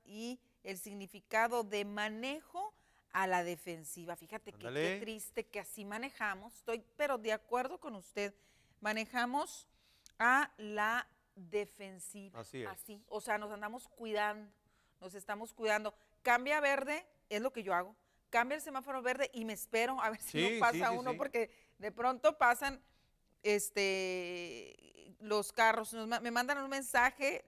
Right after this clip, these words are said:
Speaker 1: el ingeniero Adán, que en la U T N C entran también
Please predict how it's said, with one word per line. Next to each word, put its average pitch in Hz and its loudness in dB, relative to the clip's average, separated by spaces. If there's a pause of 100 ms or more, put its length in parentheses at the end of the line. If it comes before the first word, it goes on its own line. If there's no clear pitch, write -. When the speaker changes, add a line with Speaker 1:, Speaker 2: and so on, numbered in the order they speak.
Speaker 1:
el 190 -12
ingeniero 226 -2
Adán, 240 4
que - -2
en 202 0
la 196 2
U 208 -2
T 240 0
N 240 -4
C 240 4 (540)
entran 247 0 (340)
también 208 0